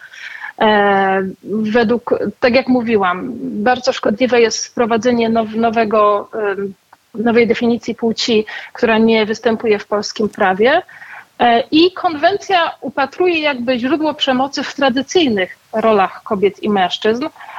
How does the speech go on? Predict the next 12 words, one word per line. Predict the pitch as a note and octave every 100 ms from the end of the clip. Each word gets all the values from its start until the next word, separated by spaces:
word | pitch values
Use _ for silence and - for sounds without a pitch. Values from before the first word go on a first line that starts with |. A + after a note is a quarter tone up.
| -
E, | - G#3+ G#3+
to | B3
w | A3
artykule | A3+ A#3+ - A3+ G3+
dwunastym | G#3 A#3 A#3 - G3+
konwencji | G#3+ G3+ G#3 G3 G#3
możemy | G3 G3+ F#3+ F#3+ F#3+ -
przeczytać, | - A#3+ - G3 A#3 -
które | - C#4
mają | C#4+ D#4 D4+
być | D4 B3+
wykorzenione, | D#4 - C#4+ D#4 D4+ B3 F#3 E3